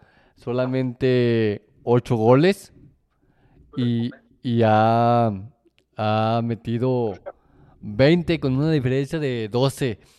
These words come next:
Pues anda bien Monterrey. ¿Crees que siga así y crees ya a, a mitad de torneo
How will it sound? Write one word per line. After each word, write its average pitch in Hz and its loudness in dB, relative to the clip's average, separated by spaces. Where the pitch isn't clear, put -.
Pues 113 -6
anda 170 0
bien 170 0
Monterrey. 160 2
¿Crees 170 0
que 208 0
siga 190 -2
así 175 -4
y 135 -2
crees 170 -4
ya 139 0
a, 113 -4
a 107 -6
mitad 113 -4
de 170 -4
torneo 127 -2